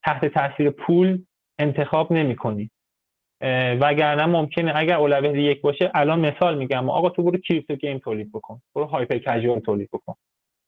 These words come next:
گیم می‌خوای بسازی، اوکیه، ولی اولویت مالی اونه که مثلاً درصد ریسکش پایین‌تره.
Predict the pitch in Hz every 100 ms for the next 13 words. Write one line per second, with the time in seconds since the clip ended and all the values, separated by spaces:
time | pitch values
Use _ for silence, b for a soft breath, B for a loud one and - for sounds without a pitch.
0 | _ _ - 151 175 143 143 135 135 143
1 | 127 131 - 131 - 185 117 131 160 147
2 | 143 143 147 143 147 147 147 156 185 180
3 | 202 190 190 190 190 185 185 B B B
4 | - 143 160 165 151 139 147 139 160 -
5 | 156 - 135 131 123 131 110 107